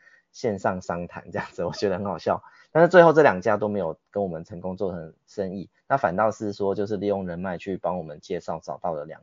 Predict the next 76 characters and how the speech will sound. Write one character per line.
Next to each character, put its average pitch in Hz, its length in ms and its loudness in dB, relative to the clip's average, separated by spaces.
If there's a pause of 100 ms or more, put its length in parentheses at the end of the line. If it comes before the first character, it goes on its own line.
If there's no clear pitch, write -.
家， 73 260 -14 (200)
就 - 40 -20
开 98 120 -8
始 80 100 -14
做 - 220 -12
生 - 160 -14
意。 62 80 -20 (300)
所 170 100 6
以 156 40 10
我 120 100 8
们 110 100 0
的 113 100 2
其 139 160 -4
实 123 140 -4
基 135 140 -2
本 98 160 0
的 90 100 -2
最 120 160 2
重 113 140 2
要 98 80 0
就 104 80 0
是 101 120 -4
我 80 120 -2
们 90 120 -6
希 117 120 -2
望 104 160 2
跟 98 160 -2
酒 82 180 -6
厂， - 200 -14 (500)
呃， 82 380 -4
保 92 140 2
持 101 160 -4
非 139 80 0
常 110 160 2
良 90 140 -2
好 87 160 -8
的， 76 180 -8 (340)
的 90 280 -2
意 123 120 -4
见 110 160 -2
的 80 240 -4
畅 92 240 -6
通， 85 300 -8 (320)
然 98 160 -4
后 101 420 6
就 107 140 -4
是， 90 460 -6
呃， - 160 -10
我 92 120 -6
希 113 160 -4
望 110 160 2
酒 98 160 -4
厂 101 160 -8
的 80 120 -8
意 95 140 -6
志 87 200 -8
可 90 180 -6
以 82 80 -6
在 82 340 -4
台 92 140 -8
湾 87 160 -4
实 76 180 -20
现， - 280 -12
而 90 100 -12
不 107 140 -10
是 123 120 -2
只 - 140 -8
有 90 220 2 (160)
单 110 160 0
纯 90 120 -6
的 87 60 -4
卖 98 220 -2
他 92 100 -10
的 92 160 -4
物 87 140 -6
品。 - 200 -20